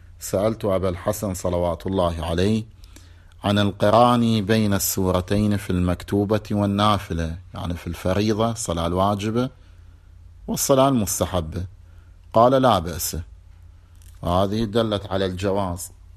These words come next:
جواز أن تقرن بين سورتين في الصلاة الواجبة وفي الصلاة المستحبة. والفقهاء جمعوا بين هاتين الطائفتين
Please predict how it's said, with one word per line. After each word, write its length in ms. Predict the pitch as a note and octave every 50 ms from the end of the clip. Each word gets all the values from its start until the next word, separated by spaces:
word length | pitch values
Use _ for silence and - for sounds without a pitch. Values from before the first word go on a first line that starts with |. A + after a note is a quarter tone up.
| -
جواز 420 | F2+ F2+ F2+ F2+ G2 F#2+ F#2 E2 D#2+
أن 240 | E2 F#2 F2+ F2
تقرن 640 | - G#2+ F#2+ - - G2+ G2 F#2+ G2 G2+ G#2 A2+ A2+
بين 320 | G#2 F#2+ F#2+ F2+ F2 F2 E2+
سورتين 640 | - - F2+ F2+ F2+ F2+ F2+ - G#2 A2 A2+ A#2
في 140 | A#2 - -
الصلاة 440 | G2 F#2 - - G2 G2 A#2 B2+ C#3+
الواجبة 460 | D3 D3+ D#3 D#3 D#3+ D#3 D#3 D#3 E3
وفي 400 | E3 D#3+ D#3 - - E3 E3 E3+ G3 - - - - - - - -
الصلاة 380 | - - G#2 G2+ G2+ G#2+ A2+ B2
المستحبة. 720 | A#2+ G#2+ F#2+ - - - F2 D#2+ - D#2+ - - - - - - - - - - - - - - - - - - - - - - - - - - -
والفقهاء 640 | - F#3+ F#3 - G3 F#3+ - F3+ E3+ E3+ F3 F3+ F3
جمعوا 680 | D#3+ C#3 D3+ E3+ E3 D#3+ C#3 A#2 G#2+ B2 A#2+ B2 B2
بين 340 | A2+ A2 G#2 G#2 G#2 G#2 G#2
هاتين 920 | G#2+ G#2+ G#2+ G#2+ G#2+ G#2+ G#2+ G2+ G2 F#2 F#2 F2+ F#2 - G#2 G#2 G2+ F#2
الطائفتين 960 | F2+ F2 - - F2+ E2+ E2 E2 F2 - - E2 - G2+ G#2 A2 A#2 B2 C3